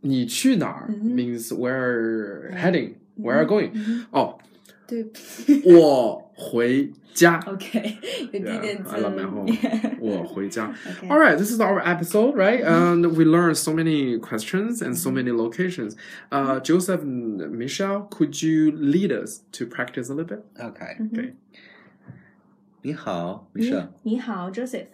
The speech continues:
Speaker 3: 你在哪儿？
Speaker 2: 我在学校。
Speaker 1: Where are you? I'm, I'm at school. Okay,
Speaker 3: Mm.
Speaker 1: good.
Speaker 3: Leo在哪儿？
Speaker 2: 他在银行。
Speaker 1: Okay, he's in, in the bank.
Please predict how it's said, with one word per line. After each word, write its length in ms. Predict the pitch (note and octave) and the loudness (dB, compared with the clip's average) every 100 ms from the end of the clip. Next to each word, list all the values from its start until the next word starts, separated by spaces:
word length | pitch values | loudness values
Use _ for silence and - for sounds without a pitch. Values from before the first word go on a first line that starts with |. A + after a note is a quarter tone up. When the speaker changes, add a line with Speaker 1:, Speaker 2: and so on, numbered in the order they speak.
| _ _ _ - _ - | _ _ _ -20 _ -8
Speaker 3:
你 240 | A2+ G#2 | -6 -6
在 220 | G#2 D#3 | -4 -6
哪 160 | C#3 F2 D#2 | -6 -8 -8
儿？ 80 | E2+ - _ _ _ _ | -12 -14 _ _ _ _
Speaker 2:
我 280 | G3 F3+ E3 | -8 -8 -10
在 480 | - C#4+ B3 F#3+ F3+ | -6 -6 -4 -8 -10
学 380 | - G3 E3 | -10 -8 -8
校。 420 | G#3+ - D#4 A3 - _ _ A2 | -8 -8 -8 -8 -14 _ _ -12
Speaker 1:
Where 140 | F2+ | -12
are 200 | G#2+ A2+ | -10 -8
you? 380 | G#2 G#2 G2+ - | -8 -8 -10 -14
I'm, 380 | - F2 C#2 A#1+ - _ - | -16 -18 -18 -20 -20 _ -20
I'm 260 | G2 F2 - - | -16 -16 -20 -16
at 100 | F#2 | -12
school. 560 | - A#2 G#2+ C#3 E3+ _ - | -8 -4 -2 -2 -6 _ -14
Okay, 120 | - | -12
Speaker 3:
Mm. 60 | E2+ | -4
Speaker 1:
good. 240 | D3+ G#3+ - _ _ | -4 -4 -10 _ _
Speaker 3:
Leo 340 | - F3+ D3 E2 | 0 0 2 -4
在 200 | F#2 F2+ | -6 -6
哪 140 | E2+ | -6
儿？ 260 | - D#2+ - _ _ _ _ _ _ _ - | -10 -16 -18 _ _ _ _ _ _ _ -14
Speaker 2:
他 360 | - D#4 D#4 | -8 -6 -6
在 540 | D#4 - B3+ G3+ E3 - - | -6 -6 -4 -4 -8 -14 -8
银 340 | F#3 G3+ B3 | -6 -4 -6
行。 500 | - E3 D3+ D#3+ A3 - B2+ | -8 -16 -14 -8 -8 -10 -20
Speaker 1:
Okay, 180 | - - | -16 -16
he's 360 | - G#2+ G#2+ - | -8 -6 -6 -6
in, 300 | A2 G#2 G2+ F#2+ | -10 -10 -10 -10
in 80 | A#2 | -6
the 80 | B2+ | -2
bank. 380 | A2 F3 G#3+ | 0 -2 -4